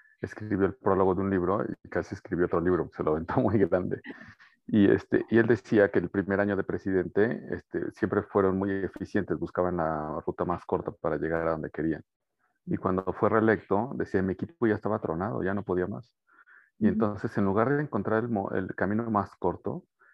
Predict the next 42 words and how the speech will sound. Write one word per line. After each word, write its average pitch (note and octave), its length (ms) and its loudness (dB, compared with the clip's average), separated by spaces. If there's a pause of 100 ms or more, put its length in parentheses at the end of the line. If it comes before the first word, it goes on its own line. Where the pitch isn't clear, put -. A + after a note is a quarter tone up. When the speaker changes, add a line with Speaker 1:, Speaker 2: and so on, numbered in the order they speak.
(200)
Speaker 1:
encontraban G#2 560 0
el A2 80 -2
camino G#2 300 0
más G#2 220 -2
agradable. G2+ 560 -2 (1160)
Speaker 2:
Ujú. - 60 -20
Speaker 1:
Entonces, G2 480 -4
se G2+ 100 -2
fueron A2+ 580 4 (680)
en G2+ 220 0
algo G#2+ 340 2
que G#2+ 140 0
todo A2 320 0
su G#2+ 140 -4
equipo A#2 320 -6
se - 120 -2
iba G2+ 120 2
nutriendo, G2 600 0
se F#2 120 -2
iba, F2 500 2 (300)
este, - 200 -6
desarrollando, F2 760 0
iba E2+ 240 -2
haciendo F2 220 -6
lo F2 80 -4
que - 100 -6
les D#2+ 100 -6
gustaba. E2 720 0 (360)
Eso - 180 -4
lo F#2 80 0
he - 40 -18
practicado F2+ 500 0
mucho E2+ 240 -4
con E2+ 140 -4
mi D#2 80 -4
equipo F#2 380 -2
y G2 80 -2 (100)
todo A2+ 340 2
lo, A2 120 -6
todo G#2 300 -2
mi G2+ 100 -2
equipo G2 440 -4